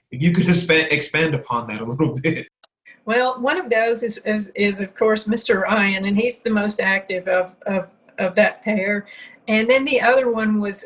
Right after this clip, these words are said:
Speaker 2: um, just a, a, a random ghost that followed me home from somewhere. And, um,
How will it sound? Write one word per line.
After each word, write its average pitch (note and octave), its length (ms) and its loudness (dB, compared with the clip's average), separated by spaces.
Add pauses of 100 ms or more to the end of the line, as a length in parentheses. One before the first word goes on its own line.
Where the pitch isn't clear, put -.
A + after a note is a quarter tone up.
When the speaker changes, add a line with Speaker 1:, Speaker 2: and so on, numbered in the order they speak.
Speaker 2:
um, F#3+ 420 -2 (320)
just A3+ 220 -2
a, G#3 240 2 (140)
a, G3 380 0 (440)
a G#3+ 140 4
random A3+ 500 2
ghost A3+ 520 0
that F#3+ 260 -4
followed G#3+ 360 0
me G3+ 140 -2
home G#3+ 340 -2
from F#3 200 -8
somewhere. F3 580 -6 (400)
And, G3+ 460 2
um, F3+ 400 -6